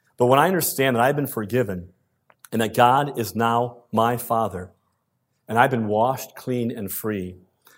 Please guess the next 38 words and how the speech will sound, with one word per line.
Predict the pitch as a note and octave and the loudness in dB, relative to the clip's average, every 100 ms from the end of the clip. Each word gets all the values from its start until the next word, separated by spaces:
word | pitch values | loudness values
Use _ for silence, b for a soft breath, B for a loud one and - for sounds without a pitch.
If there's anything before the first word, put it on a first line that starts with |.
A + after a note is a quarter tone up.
| b | b
I | A2 | -2
am | A2 A2 | 0 2
not | A#2 C3+ - - _ - | 2 2 -4 -16 _ -18
captive | - A#2+ A#2+ - A2 G#2 - _ | 0 2 2 -2 -6 -6 -16 _
to | - | -4
my | G#2 G2 | -2 -4
past. | - - G2+ F#2+ - - - _ _ _ _ _ _ _ _ _ _ _ _ _ _ _ _ _ _ | -6 -10 -8 -8 -12 -14 -16 _ _ _ _ _ _ _ _ _ _ _ _ _ _ _ _ _ _
Believer, | - B2+ D#3+ C3 A#2 - | -2 2 2 2 0 -6
you | G#2+ F3 E3+ | -4 -2 -2
are | A2+ B2 D#3 | 2 2 2
forgiven, | - G#2+ G2 F2+ F2+ F2+ _ | -2 -6 -4 -6 -8 -12 _
which | G#2+ - | -8 -6
means | G2+ A2+ F#2 F#2 - _ _ _ _ _ _ | -6 -4 -6 -10 -16 _ _ _ _ _ _
we | B2 A#2 | 0 0
are | |
free | G2+ - B2 B2 | 0 -6 -4 -4
from | A#2+ G2 | -4 -8
the | F#2 | -8
past. | F#2+ F2+ F#2 - _ _ b b b b | -8 -12 -12 -16 _ _ b b b b
We | - C#3+ | -4 -4
can't | D#3 F3+ D#3+ - | -2 -2 -2 -2
change | - B2 C#3 D3 | -6 -2 -2 -2
that, | E3 F3+ | -4 -4
but | - | -2
what | A2+ A2 | -4 2
God | A#2+ C3 | 4 4
does | B2+ C#3+ C3+ | 2 0 0
is | A#2 | -6
he | A2 | -8
changes | - B2 B2+ B2 G2 | -6 -4 -4 -4 -4
the | G#2+ | -4
meaning | G#2 A#2 D3 | -2 -2 -2
of | D#3 | -2
it | D#3+ D#3+ | -4 -4
and | A2 | -4
gives | A2 G#2 | -4 -6
it | A#2 | -12
purpose | - C3+ C3+ D#3+ | -2 -2 0 -6